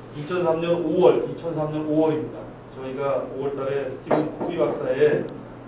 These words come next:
성공하는 사람의 일곱 가지 습관이라는 그러한 제목의 책을 시작을 해서, 어, 얼마 전에 청소부 마비라는, 어, 책을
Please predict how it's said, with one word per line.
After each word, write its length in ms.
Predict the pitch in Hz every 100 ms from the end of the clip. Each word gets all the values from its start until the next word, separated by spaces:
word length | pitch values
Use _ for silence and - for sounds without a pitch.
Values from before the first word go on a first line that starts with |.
| -
성공하는 480 | - 175 180 175 151
사람의 340 | 151 147 151
일곱 360 | 147 147 151 -
가지 240 | 143 143
습관이라는 840 | - - 147 131 127 123 123 123
그러한 360 | 123 123 123 -
제목의 380 | 131 123 120 123
책을 540 | 123 156 147 127 147 - - - - - -
시작을 380 | - 151 143 143
해서, 320 | 123 120 117 117 - - - - - - - 117
어, 160 | 113
얼마 220 | 127 147 151
전에 260 | 151 151
청소부 480 | 120 185 175 160 156
마비라는, 800 | 135 135 135 143 135 151 151 - - - - - -
어, 320 | - - - - - -
책을 460 | 151 139 151 156